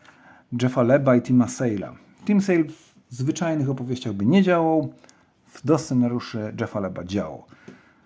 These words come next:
Przypuszczam, że w zwyczajnej opowieści superbohaterskiej Phil Hester nic b-, nie robiłby żadnego wrażenia, natomiast w tym opowiadaniu, w tej opowieści działa. Dobra, kończę już moje marudzenie.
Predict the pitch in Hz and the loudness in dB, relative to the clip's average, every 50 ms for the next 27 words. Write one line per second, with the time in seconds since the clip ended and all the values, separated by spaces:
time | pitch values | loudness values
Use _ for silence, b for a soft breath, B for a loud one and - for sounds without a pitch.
0 | B B _ - - - 165 180 165 - 175 160 147 147 147 143 139 139 139 139 | B B _ -8 -6 -4 -2 -2 -2 0 -2 -2 0 0 2 2 4 4 4 4
1 | 131 120 120 120 143 156 151 - 160 151 147 139 139 131 131 127 127 123 127 131 | 2 0 -2 0 0 0 0 2 0 2 2 2 2 2 2 2 2 0 -2 -6
2 | 127 131 - _ _ _ - 127 123 131 127 131 123 - - 120 - - 127 120 | -10 -12 -14 _ _ _ -12 -8 -4 -2 -2 -2 -2 -2 -4 -8 -8 -6 -6 -4
3 | 117 120 - - - - - 104 101 - - - 104 98 - - 139 123 - 123 | -4 -4 -6 -6 -8 -8 -8 -10 -10 -10 -10 -8 -8 -8 -4 -2 -2 -2 -2 -4
4 | 120 117 - - - - - - _ _ _ _ _ _ _ _ _ _ _ _ | -6 -6 -6 -10 -10 -10 -10 -14 _ _ _ _ _ _ _ _ _ _ _ _
5 | _ _ _ _ _ _ - - 135 156 143 - - - - - - B B B | _ _ _ _ _ _ -4 -2 0 0 0 -2 -8 -14 -16 -18 -18 B B B
6 | B B B - 143 151 147 127 123 120 113 107 104 123 139 151 160 151 151 143 | B B B 4 4 6 6 6 4 4 2 0 0 0 0 0 0 0 0 0
7 | 143 127 127 131 127 123 117 107 95 - 95 92 - - - - - - 135 123 | 0 0 2 2 2 2 2 0 -2 -4 -8 -10 -10 -12 -16 -10 -2 0 2 2
8 | 123 120 - - 101 95 92 92 98 98 95 95 90 - - - 110 107 90 - | 2 0 -4 -10 -10 -10 -8 -8 -8 -8 -8 -8 -10 -12 -8 -6 -6 -6 -8 -10
9 | - 92 90 85 80 - - - - - _ _ _ _ _ _ _ _ - - | -14 -14 -16 -16 -18 -16 -16 -18 -18 -18 _ _ _ _ _ _ _ _ -10 -8
10 | 104 95 - - - - - _ b b b b b b b b 180 156 117 - | -8 -8 -8 -10 -16 -20 -20 _ b b b b b b b b 0 0 0 -2
11 | - - _ B B B B B B B B B B B B B B _ _ _ | -4 -14 _ B B B B B B B B B B B B B B _ _ _
12 | - 190 202 175 - 151 123 107 120 107 104 110 131 156 175 170 180 175 160 160 | 4 6 6 6 4 2 0 0 0 -2 0 2 4 4 4 4 4 2 2 4
13 | 156 151 147 147 143 | 4 4 4 2 0